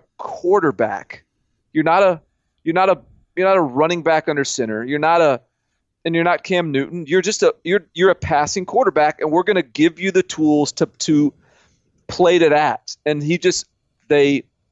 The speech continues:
they gave him progressions, they gave him options, they gave him freedom as a, as a passer, and I thought he looked really comfortable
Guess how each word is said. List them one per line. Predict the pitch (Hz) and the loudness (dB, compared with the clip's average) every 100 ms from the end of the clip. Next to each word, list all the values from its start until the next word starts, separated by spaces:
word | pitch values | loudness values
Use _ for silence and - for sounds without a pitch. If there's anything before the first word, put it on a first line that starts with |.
| _ _ _ _ | _ _ _ _
they | 131 127 | -4 0
gave | 147 147 | 2 2
him | |
progressions, | 151 156 143 147 - 151 127 | 0 -2 0 0 -2 -6 -2
they | 123 | 2
gave | 135 | 2
him | 151 143 | 2 2
options, | 147 - - 147 | 0 -2 -8 -6
they | 131 | -4
gave | 127 143 | 0 0
him | 143 | -2
freedom | - 156 151 143 | -2 2 4 4
as | 139 127 | 0 -2
a, | - | -4
as | 139 135 | -2 -2
a | - _ _ | -6 _ _
passer, | - 202 247 - 147 143 _ _ _ _ | -2 0 0 -2 -4 -4 _ _ _ _
and | 151 | -2
I | 185 | 2
thought | 202 185 | 2 2
he | |
looked | 175 175 170 | 2 0 0
really | 170 | 0
comfortable | 160 180 175 175 147 147 135 | 0 -2 -2 -2 2 2 2